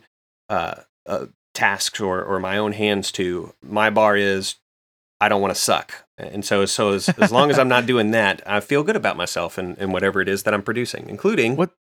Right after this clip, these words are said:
Speaker 1: the Almighty Podcast.
Speaker 2: What's that old saying? Something like, uh, "Under promise, over deliver, and everyone will be happy."
Speaker 1: Yeah, you, what you don't wanna do is be the person who over promises and under delivers, because those people are the worst.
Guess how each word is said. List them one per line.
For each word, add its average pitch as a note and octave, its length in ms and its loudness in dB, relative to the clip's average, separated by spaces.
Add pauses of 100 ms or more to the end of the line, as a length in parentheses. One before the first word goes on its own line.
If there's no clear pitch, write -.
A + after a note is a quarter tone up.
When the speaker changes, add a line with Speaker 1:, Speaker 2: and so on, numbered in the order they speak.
Speaker 1:
the A#2 100 -2
Almighty C#3+ 260 0
Podcast. - 440 -6 (420)
Speaker 2:
What's G3+ 180 -2
that G3 160 -2
old D3+ 220 -2
saying? C3+ 360 -2
Something B2+ 220 -8
like, G#2+ 280 -6
uh, G2 420 -2
"Under B2+ 280 -2
promise, A#2+ 460 -4
over A#2+ 240 -2
deliver, A2 420 -4
and A2+ 180 -10
everyone A2 280 -2
will G#2+ 80 -6
be G#2+ 140 -4
happy." A2+ 400 -2 (240)
Speaker 1:
Yeah, F#2 380 6
you, G#2+ 240 0
what B2+ 220 2
you A2+ 60 -4
don't C#3+ 240 4
wanna A#2 200 2
do A2 220 2
is G2+ 120 0
be G#2+ 100 0
the G#2 100 -4
person G#2 360 -2
who F#2 180 -4
over A#2 260 0
promises G2+ 480 0
and F#2+ 120 -2
under G2 180 2
delivers, F2 420 -4
because F2+ 280 -8
those G2 220 0
people F#2+ 280 -4
are F2 60 0
the E2 80 -6
worst. - 400 -4